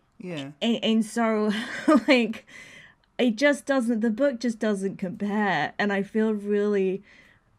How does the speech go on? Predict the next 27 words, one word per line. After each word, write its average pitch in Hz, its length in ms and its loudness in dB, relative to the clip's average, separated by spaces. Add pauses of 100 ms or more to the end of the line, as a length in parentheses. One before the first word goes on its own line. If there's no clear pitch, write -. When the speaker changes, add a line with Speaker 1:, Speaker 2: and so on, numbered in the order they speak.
(120)
Speaker 2:
I 262 120 -4
feel 285 300 -2
horrible 247 460 0
saying 247 400 0
that 117 200 -6
because 214 220 -2 (160)
obviously, 240 540 -2
like, 208 280 -2
King 220 320 2
originated 185 880 -2
the 165 60 -12
story. 180 760 -6
The 202 100 -2
movie 214 360 2
is 202 100 -2
an 180 120 -8
adaptation 180 760 -6
and 170 160 -4
there 170 100 -2
would 170 420 -4
be 185 220 -4
no 170 220 -4
Kubrick 165 500 -8
Shining 175 440 -6
without 156 420 -8 (380)
King 202 300 0
Shining. 143 640 -8